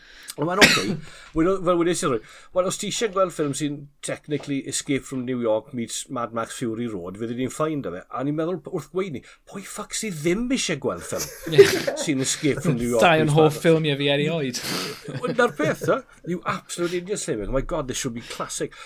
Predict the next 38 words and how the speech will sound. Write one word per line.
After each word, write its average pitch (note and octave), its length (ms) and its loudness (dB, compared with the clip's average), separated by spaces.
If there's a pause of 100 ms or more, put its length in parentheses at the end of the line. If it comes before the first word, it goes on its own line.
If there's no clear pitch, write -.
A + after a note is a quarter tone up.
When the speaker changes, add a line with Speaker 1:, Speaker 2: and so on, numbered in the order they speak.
(120)
Speaker 1:
Ond D3+ 80 -2
diwm, G3+ 240 4
diwm A3 240 -4
quite - 560 0
yn D3+ 160 -4
gweithio C#3+ 400 -2
cystal A#2+ 480 -2 (160)
ar, A2+ 320 -2
ar A#2+ 160 -4
un A2+ 160 -6
gyda, G2 320 -6
Train G2+ 160 -4
to G#2+ 80 -16
Busan. G2 320 -6 (640)
Ond F#3 160 4
ie, A3+ 80 8
ma' E3+ 160 4
just, D#3+ 400 -6
yym, D#3 360 -4 (880)
just G3 160 -4
y F3+ 80 -4
rhestr - 640 -4
o C#3+ 80 -2
ffilmiau D3 480 -2
sydd C3 140 -6 (180)
'di D3 160 -4
dilyn B2+ 300 -2
yn G#2+ 80 0
y A2 40 -6
blynyddoedd A#2 300 -4
diwetha. A#2+ 280 -2 (180)
A - 100 -8
wedyn C3+ 240 2
ti D#3+ 80 0
edrych C#3+ 180 0
ar D#3+ 120 2
y - 20 -6
stwff C#3+ 220 0